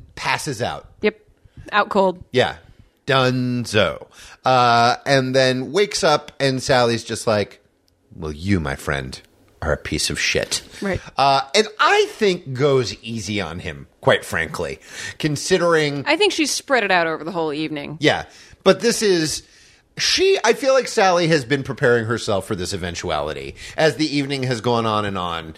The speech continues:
Speaker 1: she has realized that she has made a horrible, horrible mistake and is just like, "Well, this is the final straw."
Speaker 2: Right.
Speaker 1: "You thought my dog was the great pumpkin. There is no great pumpkin."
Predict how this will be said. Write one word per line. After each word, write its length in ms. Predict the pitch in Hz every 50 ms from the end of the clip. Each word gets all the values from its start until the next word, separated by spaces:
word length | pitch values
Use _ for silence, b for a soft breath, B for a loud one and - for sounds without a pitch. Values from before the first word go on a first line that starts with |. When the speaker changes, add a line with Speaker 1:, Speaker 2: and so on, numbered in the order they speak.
| B B B
Speaker 1:
she 220 | - - - 127
has 200 | 101 110 117 85
realized 440 | 87 101 95 87 85 80 80 85 - -
that 120 | 90 87
she 120 | - 110 95
has 120 | 95 85
made 240 | 78 85 80 80 76 -
a 60 | -
horrible, 520 | - - - - 135 120 113 104 87 90 82
horrible 440 | - - 107 98 90 82 76 82 80
mistake 680 | 80 76 - - - 92 80 73 71 - - - B B B B B B B B B B
and 560 | - 110 110 107 104 95 98 98 95 78 - - - _ _ -
is 160 | 110 95 87
just 260 | - - 104 - -
like, 240 | 104 95 85 82 - -
"Well, 100 | 95 87
this 220 | 87 - - -
is 120 | 85 73
the 100 | - 85
final 320 | - - 82 78 71 67 64
straw." 440 | - - - - 67 57 - - - b b b b -
Speaker 2:
Right. 180 | 180 196 160 -
Speaker 1:
"You 80 | 110
thought 260 | 101 - 113 95 92 104
my 160 | 98 92 92
dog 540 | 82 76 - 87 80 73 71 71 67 71 - - _ _
was 140 | 90 85 -
the 80 | 95
great 240 | 78 87 87 - -
pumpkin. 480 | - 95 85 78 - 85 80 78 78 73 B B B -
There 140 | 98 98
is 220 | - 110 120 110 92
no 140 | 110 104 98
great 240 | - 104 98 - -
pumpkin." 380 | - 110 98 - 117 110 107